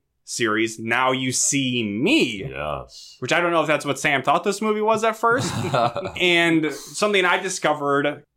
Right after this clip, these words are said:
Speaker 1: just over time doing the episodes, 'cause every,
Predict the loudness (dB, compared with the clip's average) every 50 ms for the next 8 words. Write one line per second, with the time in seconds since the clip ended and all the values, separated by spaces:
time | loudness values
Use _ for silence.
0 | _ _ _ -6 -6 -2 0 0 0 2 0 -2 0 0 2 2 2 0 -2 -4
1 | -6 -10 -8 -6 -2 0 0 0 0 -2 -4 -6 -6 -2 0 0 0 0 -2 -4
2 | -4 -2 0 0 0 0 -2 -4 -4 0 0 -2 0 0 0 0 0 -2 -4 -8